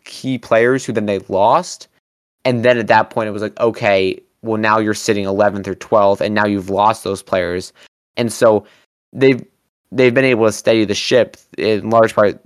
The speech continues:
to, you know, Petrovic, who's been insane, but, you know, it's just,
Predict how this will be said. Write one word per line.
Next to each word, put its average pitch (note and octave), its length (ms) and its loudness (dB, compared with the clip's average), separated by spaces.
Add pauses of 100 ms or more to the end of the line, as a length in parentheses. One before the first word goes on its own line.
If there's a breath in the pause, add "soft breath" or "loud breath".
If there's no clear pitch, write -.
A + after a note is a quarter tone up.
to, G2+ 280 4
you G2+ 80 -2
know, G2+ 80 0
Petrovic, G#2 500 0
who's G2 140 -4
been G2 160 0
insane, F#2 640 -2 (360 soft breath)
but, G2+ 440 2 (580)
you A#2+ 120 -4
know, A2 200 2
it's G#2+ 100 -4
just, G#2+ 180 -10